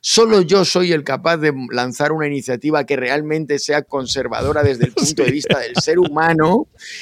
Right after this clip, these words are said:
Speaker 1: Ya me he puesto a trabajar sobre", o sea, le pillaron tan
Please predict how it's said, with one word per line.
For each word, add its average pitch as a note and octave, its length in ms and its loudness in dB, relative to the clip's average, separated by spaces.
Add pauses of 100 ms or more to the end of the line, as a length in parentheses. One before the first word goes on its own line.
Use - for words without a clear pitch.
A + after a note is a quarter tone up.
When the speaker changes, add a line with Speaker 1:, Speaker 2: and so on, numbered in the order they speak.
Speaker 1:
Ya A3+ 260 2
me B3+ 180 4
he F#3 60 4
puesto G#3 440 2
a E3+ 60 2
trabajar D#3 460 2
sobre", E3+ 260 0
o - 40 -2
sea, F3 100 2
le F3 120 4
pillaron G#3 520 2 (160)
tan A3 380 0